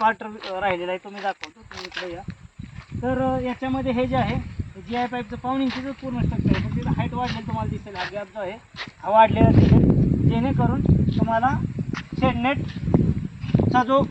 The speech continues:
फाटण्याचा चान्स होता किंवा जो तुम्हाला प्रॉब्लेम होता तो याच्यामध्ये कमी होतो. तर इथं तुम्ही बघू शकता हे जे आहे, हे जे आहे स्ट्रक्चर, तर इथं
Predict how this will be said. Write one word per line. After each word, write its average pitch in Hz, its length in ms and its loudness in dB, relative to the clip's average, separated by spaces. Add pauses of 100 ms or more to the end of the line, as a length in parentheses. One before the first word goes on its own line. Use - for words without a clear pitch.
(100)
फाटण्याचा 262 500 2
चान्स 247 340 2
होता 240 240 0
किंवा 240 220 -4
जो 233 220 -6
तुम्हाला 233 260 0
प्रॉब्लेम 220 380 -4
होता 190 180 -4
तो 214 140 -4
याच्यामध्ये 196 380 -2
कमी 277 240 0
होतो. - 220 0 (400)
तर 220 100 2
इथं 262 180 6
तुम्ही 285 180 2
बघू 254 180 8
शकता 220 360 2 (440)
हे 247 140 0
जे 262 100 2
आहे, 214 180 6
हे 220 220 0
जे 247 120 -2
आहे 208 180 2
स्ट्रक्चर, 208 360 -6 (460)
तर 202 100 -10
इथं 269 280 2